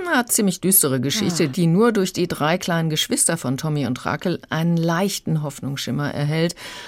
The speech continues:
Speaker 1: Also im Sinne von, sie können es einmal besser machen als die Menschen zuvor.
Speaker 2: Das klingt nach einer echten Dystopie.
Speaker 1: Mhm.
Speaker 2: Wie gefallen Ihnen Geschichte und Stil des Romans?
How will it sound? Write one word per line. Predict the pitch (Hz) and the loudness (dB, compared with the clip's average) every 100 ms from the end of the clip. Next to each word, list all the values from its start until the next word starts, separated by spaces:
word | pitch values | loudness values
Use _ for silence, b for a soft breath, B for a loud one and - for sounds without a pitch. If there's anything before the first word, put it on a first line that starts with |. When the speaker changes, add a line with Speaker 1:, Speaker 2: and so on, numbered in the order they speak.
| B | B
Speaker 1:
Also | 170 156 | -2 2
im | 156 151 143 | 2 2 2
Sinne | 151 156 151 | 2 2 2
von, | - 143 | 0 0
sie | 143 | -2
können | 135 147 147 | -2 0 0
es | 127 | 0
einmal | - 147 139 | 0 0 0
besser | 131 143 - 143 | 2 2 4 2
machen | 139 127 131 | -2 -2 -2
als | 113 - | -2 -2
die | 160 | -2
Menschen | 135 127 123 - | 0 0 -2 -4
zuvor. | - - - - - - _ - | -6 -8 -8 -6 -6 -10 _ -8
Speaker 2:
Das | 185 - | -6 -2
klingt | 233 214 | -2 0
nach | 190 | 0
einer | 160 180 - | 2 0 0
echten | 160 - - 226 220 214 - 185 | -2 -2 2 4 6 2 -4 -4
Dystopie. | 180 - 214 - - 196 175 | -4 -6 -8 -6 -4 -2 -2
Speaker 1:
Mhm. | 147 143 139 B B B | 0 0 -2 B B B
Speaker 2:
Wie | 202 | -2
gefallen | 233 - 185 240 | -2 0 2 4
Ihnen | 220 | 4
Geschichte | 202 240 - | 4 2 0
und | - | 0
Stil | - 208 170 | 2 2 2
des | - - | 2 0
Romans? | 143 143 156 - | 0 0 -2 -4